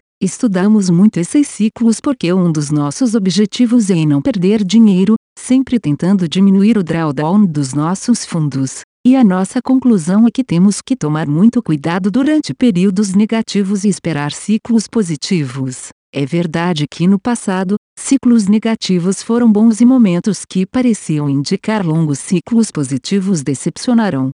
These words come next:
mas no longo prazo a média e a mediana dos retornos desses momentos nos dão confiança de que esse é um caminho correto. No início do ano ficamos otimistas com o ciclo e por isso aumentamos a exposição do fundo,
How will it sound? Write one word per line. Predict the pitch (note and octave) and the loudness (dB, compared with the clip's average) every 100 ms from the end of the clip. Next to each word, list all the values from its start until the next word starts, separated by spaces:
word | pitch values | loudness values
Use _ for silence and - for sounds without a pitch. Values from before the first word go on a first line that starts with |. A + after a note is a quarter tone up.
| _ - | _ -4
mas | D3+ C#3+ | -4 0
no | D#3 | 0
longo | D3+ E3 C#3+ | 2 0 -2
prazo | - E3 E3 E3 D3 | -4 -4 -2 -4 -2
a | |
média | C3+ C#3+ F3+ G3+ | -2 0 0 -2
e | G#3 E3+ | -2 -2
a | D3 | 0
mediana | C#3 D3+ D3+ G3+ D3+ D3 | 0 0 0 0 0 0
dos | D3+ F#3 | -2 0
retornos | G#3+ - G#3 G3+ F#3+ D3+ C3 | 0 0 0 0 0 0 -2
desses | D3 C#3 G#3 F#3 | -4 -2 -2 0
momentos | F#3 D3 C#3+ D3 - G#3 | 0 0 -2 -2 0 2
nos | A#3 G3 | 2 2
dão | C#3+ D#3 | 0 -2
confiança | C3 C4+ B3 - G#3 A3 F#3+ | 0 0 0 2 2 2 -2
de | D#3+ D#3+ | -2 -4
que | - D3 | -4 -2
esse | D3 - D4 | -2 0 0
é | |
um | C#4+ | 2
caminho | B3+ G#3 A3 A#3+ | 2 4 6 4
correto. | E3+ D#3+ F3 E3 C3 B2 _ - | 2 -2 -4 -4 -8 -12 _ 2
No | C#4+ | 4
início | D4+ G#3 E3+ F#3+ - A3 | 4 4 2 -2 -2 0
do | G#3+ | 2
ano | F#3+ F3 F#3+ | 2 2 0
ficamos | - F#3 G3+ G#3 G3+ | -2 -4 0 2 2
otimistas | B3+ B3 A#3+ F#3 C#3+ - A#3+ - | 0 2 4 4 2 -4 -6 -4
com | - D#3 | -4 -2
o | C#3+ | -2
ciclo | - G#3+ - A3+ | -4 -4 0 2
e | A#3+ | 2
por | - A#3 | 2 0
isso | G3+ - B3+ | 0 0 0
aumentamos | A#3 A3+ G#3+ - A3+ G#3 | 2 4 2 2 0 2
a | A3+ | 0
exposição | A3 - B3 G3+ F#3 G3 F3+ | -2 -2 -2 -2 -2 -2 -2
do | F#3+ | -2
fundo, | - F3 E3+ F#3 | -2 0 0 0